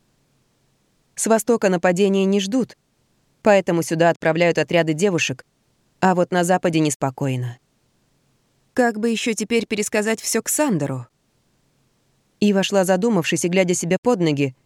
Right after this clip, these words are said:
когда вдруг уткнулась в спину Делиры, и только тогда поняла, что эльфийка уже несколько секунд напряжённо молчит, а теперь и вовсе застыла,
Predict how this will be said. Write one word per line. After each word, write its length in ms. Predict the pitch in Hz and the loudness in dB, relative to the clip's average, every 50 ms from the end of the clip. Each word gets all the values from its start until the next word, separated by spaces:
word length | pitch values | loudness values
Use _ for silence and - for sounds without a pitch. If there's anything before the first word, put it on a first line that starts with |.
| _ _ _ _ _ _ _ - | _ _ _ _ _ _ _ 0
когда 320 | 185 180 180 175 175 170 | 0 0 2 2 2 2
вдруг 240 | 170 180 196 185 - | 0 -2 -2 -2 -2
уткнулась 420 | 170 - - 190 190 185 175 - | -4 -4 -2 0 0 0 0 -2
в 60 | - | -4
спину 280 | - - 196 185 180 175 | -8 -4 -2 0 0 0
Делиры, 460 | 160 185 202 208 254 240 190 151 131 - _ _ _ _ _ _ _ _ _ _ _ _ - | 0 0 0 0 0 0 0 0 -2 -4 _ _ _ _ _ _ _ _ _ _ _ _ -2
и 160 | 208 214 208 | 0 0 0
только 340 | - 214 208 202 190 208 190 | 2 0 0 0 0 -2 -2
тогда 340 | - 208 202 202 196 170 131 | -2 -2 0 0 0 0 0
поняла, 360 | - 143 147 147 156 165 165 | 0 0 0 0 0 0 -2
что 140 | - - 160 | -2 -2 -2
эльфийка 400 | 156 151 - 185 180 165 - 170 | -2 -2 -2 -2 -2 0 0 0
уже 200 | 165 156 165 170 | 0 0 0 0
несколько 420 | 170 170 160 - 165 160 - 165 | 0 0 -2 -2 -4 -4 -4 -4
секунд 360 | 156 - 160 - 208 190 170 | -4 -4 -2 -2 -2 -2 -2
напряжённо 520 | 180 170 - 180 170 170 190 180 175 175 165 | -4 -4 -2 -2 -2 0 0 0 0 2 2
молчит, 520 | 165 165 170 170 - - 254 226 - - _ _ _ _ _ _ _ _ _ _ _ _ _ _ - | 2 0 0 -2 -2 -2 -4 -4 -4 -8 _ _ _ _ _ _ _ _ _ _ _ _ _ _ -4
а 180 | 175 180 175 | -2 -2 -2
теперь 300 | - 190 180 - 202 196 | -2 -4 -2 0 0 2
и 60 | 202 190 | 2 2
вовсе 300 | 233 262 180 - - 143 | 0 0 -2 -2 -2 0
застыла, 560 | 151 160 143 - - 233 220 190 156 135 | 0 0 0 0 -2 0 2 2 2 0